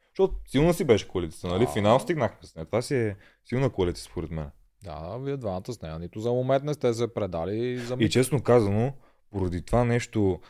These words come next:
Speaker 1: нали, защото тя веднага ме хвана и искаше да ми разясни нещата, аз това нещо го оцених и заради тая нейна постъпка аз си стоях лоялен на моята дума,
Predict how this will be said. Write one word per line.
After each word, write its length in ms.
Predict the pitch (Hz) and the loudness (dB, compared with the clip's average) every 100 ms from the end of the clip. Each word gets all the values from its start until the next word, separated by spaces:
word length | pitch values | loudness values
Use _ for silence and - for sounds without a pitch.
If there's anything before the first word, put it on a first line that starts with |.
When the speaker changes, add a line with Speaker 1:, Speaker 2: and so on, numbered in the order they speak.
| _ | _
Speaker 1:
нали, 180 | 101 107 | 0 2
защото 320 | 104 113 113 | 4 2 0
тя 180 | 95 113 | 2 4
веднага 340 | 101 101 117 | 4 4 4
ме 340 | 110 98 92 87 | 2 2 0 -4
хвана 400 | - 92 98 104 | -4 0 2 2
и 40 | |
искаше 240 | 98 - | 0 -2
да 40 | 101 | -2
ми 120 | 92 | 0
разясни 280 | 87 82 101 | -2 -4 -4
нещата, 480 | 87 - 104 135 131 - - - | -4 -4 -2 -2 -4 -8 -10 0
аз 120 | 110 | 0
това 120 | 113 | 2
нещо 240 | 110 - | 0 -2
го 120 | 98 92 | -2 -2
оцених 420 | 82 95 104 120 - - _ | -2 -2 -2 -2 -10 -20 _
и 100 | 104 | -6
заради 560 | 92 98 92 90 92 85 - | 0 2 2 0 -2 -2 -6
тая 180 | - 113 | 0 2
нейна 220 | 110 104 | 4 2
постъпка 460 | 98 95 - 110 110 | -2 -8 -12 -2 0
аз 100 | 104 | 2
си 80 | 101 | -2
стоях 360 | - 101 95 | -2 0 0
лоялен 320 | 98 95 92 90 | 2 2 2 -2
на 60 | |
моята 360 | 90 90 85 87 | -4 -4 -6 -8
дума, 560 | 85 95 107 101 87 | -4 -2 -2 -2 -4